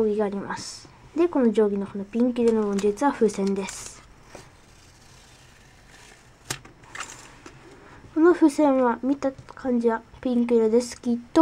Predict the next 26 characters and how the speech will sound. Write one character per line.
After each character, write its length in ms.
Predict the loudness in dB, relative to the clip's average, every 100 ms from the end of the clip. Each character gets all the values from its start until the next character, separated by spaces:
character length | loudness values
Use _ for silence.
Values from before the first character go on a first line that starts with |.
| 6
っ 40 |
て 280 | 4 -8 -8 2
い 120 | 6
る 160 | 8 6
け 180 | 4 -2
ど、 320 | 4 4 4 -2 -18 -18 -18 -18 -20 -6
ま 80 | -6
あ、 20 | 0
ピ 160 | 2
ン 120 | 4 4
ク 120 | 2
色 180 | 0 -2
で 160 | -8
す。 280 | -12 -16 -20 -20 -20 -20 -6
ま 80 | -4
あ、 60 | -4 -10
こ 320 | -8 2 6
の 460 | 8 8 6 4 -2 -6 -16 2 2 2 -6 -20 -8 -6 -6 -16 -20 -20 -18 0
ピ 160 | 4
ン 100 | 6
ク 120 | 6 6
色 140 | 6
の 100 | 4
風 180 | 2 -2
船 320 | 2 2 4
を、 320 | 4 4 2